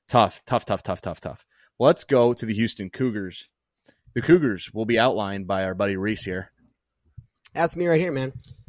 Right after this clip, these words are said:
Speaker 2: Uh, big thing that you need to know about these guys is right now they're having a quarterback battle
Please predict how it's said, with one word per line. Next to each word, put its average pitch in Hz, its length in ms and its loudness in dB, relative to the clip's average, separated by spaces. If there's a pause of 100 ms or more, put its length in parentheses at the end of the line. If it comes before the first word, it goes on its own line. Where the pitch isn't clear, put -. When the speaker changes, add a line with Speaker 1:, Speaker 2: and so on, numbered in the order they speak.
Speaker 2:
Uh, 127 240 -2
big 143 240 0
thing 160 220 -6
that 139 180 -6
you 143 80 -8
need 147 80 -4
to 143 60 -4
know 143 80 -2
about 139 200 0
these 139 220 -6
guys 135 260 -2
is 113 120 -6
right 123 200 -4
now 123 300 -6
they're 117 160 -2
having 117 400 -4
a 110 180 -2
quarterback 120 480 -2
battle 113 400 -4